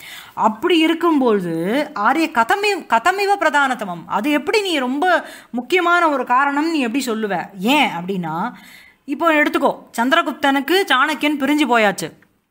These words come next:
ஏன் சந்திரகுப்தன் வேற ஒருத்தரை மி-, மினிஸ்டரா ஆக்க மாட்டானா? அவன்கிட்ட பொறுப்பை உற்ற-, கொடுக்க மாட்டானா? இல்லனா தானே அந்த பொறுப்பை எடுத்து நடத்திக்க மாட்டானா? Without a மந்திரி, is he not capable enough to run the,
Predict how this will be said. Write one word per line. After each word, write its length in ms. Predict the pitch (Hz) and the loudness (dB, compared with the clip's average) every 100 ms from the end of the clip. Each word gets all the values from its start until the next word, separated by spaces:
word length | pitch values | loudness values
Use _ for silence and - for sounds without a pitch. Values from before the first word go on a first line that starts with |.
| _ _ _ _ _ _ - | _ _ _ _ _ _ -16
ஏன் 460 | 202 247 339 311 320 | -6 -2 0 -2 -4
சந்திரகுப்தன் 580 | 233 285 277 - 262 | -2 -2 -4 -4 -2
வேற 360 | 233 214 254 247 | 0 2 4 2
ஒருத்தரை 260 | 240 240 214 | 2 2 2
மி-, 240 | 208 196 147 | -2 -6 -4
மினிஸ்டரா 360 | 214 262 - 262 | 0 0 2 2
ஆக்க 420 | 247 214 262 226 | 2 2 2 0
மாட்டானா? 360 | 185 170 180 285 - - - - | 2 0 0 -2 -8 -20 -20 -6
அவன்கிட்ட 420 | 208 269 277 285 | -2 0 0 -2
பொறுப்பை 320 | 247 254 269 269 | 0 -2 0 -2
உற்ற-, 480 | 208 240 226 175 170 | 0 0 0 -2 -6
கொடுக்க 340 | 233 - 220 | -6 0 0
மாட்டானா? 380 | 180 165 175 294 - - - - | 0 -2 -2 -4 -6 -20 -20 -8
இல்லனா 380 | 269 302 277 339 440 - - - _ - | -4 0 0 0 -2 -6 -20 -20 _ -4
தானே 360 | 294 339 381 | 0 2 2
அந்த 180 | 370 311 | 2 0
பொறுப்பை 320 | 277 262 269 | 0 -2 -2
எடுத்து 180 | 226 262 | -2 0
நடத்திக்க 440 | 254 190 - 180 156 | -2 -2 -6 -6 -6
மாட்டானா? 300 | 131 120 62 - - - 214 | -8 -8 -8 -10 -14 -12 -6
Without 380 | 214 320 320 | -2 0 0
a 40 | 285 | 0
மந்திரி, 760 | 247 277 294 320 339 320 - - | 0 -2 0 0 -2 -4 -14 -14
is 200 | 247 240 | -8 -4
he 80 | 269 | -2
not 200 | 277 311 | 0 -2
capable 400 | 269 285 285 285 | -2 -2 0 0
enough 300 | 262 254 262 - | 0 0 -2 -2
to 80 | |
run 280 | 226 214 240 | 0 0 2
the, 100 | 233 | 0